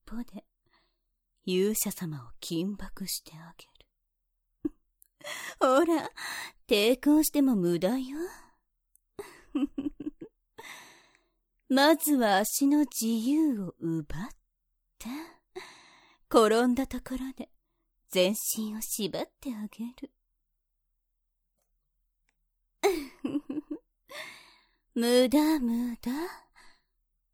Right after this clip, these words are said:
どんなにもがいたところで、私の尻尾からは逃れられないわ。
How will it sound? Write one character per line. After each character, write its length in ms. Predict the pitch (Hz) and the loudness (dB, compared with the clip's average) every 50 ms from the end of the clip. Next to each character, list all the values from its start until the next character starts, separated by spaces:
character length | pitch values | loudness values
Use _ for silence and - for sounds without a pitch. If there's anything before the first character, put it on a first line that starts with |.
| _ _ _ - | _ _ _ 2
ど 260 | 240 240 247 254 269 | 6 8 8 10 8
ん 100 | 269 262 | 8 6
な 100 | 254 226 | 4 4
に 140 | 214 196 185 | 2 2 2
も 180 | 185 185 196 | 2 2 2
が 160 | 202 220 269 | 2 2 0
い 60 | 285 277 | -2 -4
た 120 | - 240 | -6 -10
と 160 | - - 208 | -10 -8 -10
こ 160 | - - 254 254 | -8 -6 -6 -6
ろ 120 | 262 277 | -6 -6
で、 220 | 254 - - - _ _ _ _ _ _ _ _ _ _ _ _ _ _ | -8 -10 -14 -16 _ _ _ _ _ _ _ _ _ _ _ _ _ _
私 500 | 180 170 170 - - 185 202 - - 214 | -2 -2 -2 -2 -4 -4 -4 -4 -4 -4
の 120 | 202 185 | -4 -4
尻 260 | - - - 175 156 - _ - - | -4 -4 -6 -6 -10 -14 _ -14 -12
尾 60 | 240 | -12
か 220 | - - - 233 | -12 -14 -14 -14
ら 180 | 214 208 196 180 | -14 -14 -14 -14
は 140 | 180 208 - _ _ _ _ _ _ _ _ _ _ _ _ _ _ _ _ _ - | -14 -16 -16 _ _ _ _ _ _ _ _ _ _ _ _ _ _ _ _ _ 0
逃 360 | 185 185 180 180 180 180 185 | 4 4 4 4 4 2 2
れ 120 | 190 208 202 | 2 2 0
ら 140 | 202 190 | 0 0
れ 160 | 190 202 214 208 | 0 0 0 0
な 160 | 208 185 175 | 0 -2 -2
い 120 | 165 147 | -4 -6
わ。 220 | 139 151 180 233 | -8 -10 -12 -14